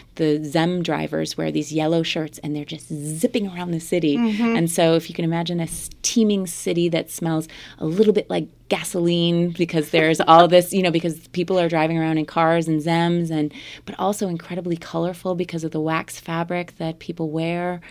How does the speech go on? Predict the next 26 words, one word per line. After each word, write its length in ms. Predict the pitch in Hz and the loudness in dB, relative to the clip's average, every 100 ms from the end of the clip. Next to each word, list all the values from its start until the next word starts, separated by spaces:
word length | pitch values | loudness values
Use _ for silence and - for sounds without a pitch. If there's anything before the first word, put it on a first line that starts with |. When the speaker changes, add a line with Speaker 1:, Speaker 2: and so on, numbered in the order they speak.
| - - - | -20 -18 -6
Speaker 1:
everywhere, 520 | 185 175 180 175 175 | -4 0 2 2 0
and 120 | 175 | -4
they 100 | 170 170 _ - | -6 -8 _ -8
make 280 | 170 175 - | -4 -4 -4
them 100 | 175 | -2
into 160 | 165 | -2
these 160 | 170 170 | -2 -4
incredible 520 | 165 160 170 170 170 | -6 -6 -6 -4 -4
designs. 840 | 170 160 160 160 160 165 165 165 - | -4 -6 -6 -6 -6 -6 -6 -10 -18
It's 140 | 170 - | -12 -6
just, 360 | 240 - - - - - - - | -6 -8 -16 -18 -20 -20 -20 -10
it's 260 | 180 175 - | -10 -8 -8
just 440 | - 220 214 - - | -2 -2 -4 -14 -12
a 80 | |
place 440 | 165 - 175 175 170 | -12 -10 -6 -6 -8
that's 240 | 180 170 | -10 -12
filled 800 | - - - - 185 175 170 165 | -14 -18 -14 -4 0 0 0 -2
with, 560 | 160 156 156 - - - - - - - _ | -4 -4 -4 -10 -20 -20 -20 -20 -20 -20 _
um, 600 | 165 156 151 147 147 147 147 _ - - - _ _ _ _ - | -10 -8 -8 -10 -12 -14 -18 _ -20 -20 -20 _ _ _ _ -20
filled 400 | - - 196 190 | -16 -6 -4 -4
with 160 | 175 170 | -6 -8
smells 760 | - - 196 196 190 180 175 | -10 -8 -6 -4 -4 -4 -6
and 160 | 170 160 | -4 -6
sounds 760 | - - 190 180 180 175 165 | -8 -10 -8 -6 -6 -4 -4
and 280 | 165 160 160 | -4 -4 -4
music 680 | 170 180 185 180 165 165 170 | -2 -2 -2 -2 -2 -4 -14